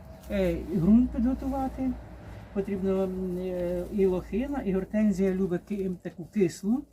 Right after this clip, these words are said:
кислий ґрунт, тому, е, сосни ми на, на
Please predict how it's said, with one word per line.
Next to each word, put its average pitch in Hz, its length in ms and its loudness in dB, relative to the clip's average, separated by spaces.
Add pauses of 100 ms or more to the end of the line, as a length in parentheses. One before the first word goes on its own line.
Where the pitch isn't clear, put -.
(960)
кислий 190 340 0
ґрунт, 233 320 2 (200)
тому, 196 300 0 (440)
е, 175 440 -2 (280)
сосни 208 640 0
ми 294 80 2
на, 202 160 2
на 175 600 -2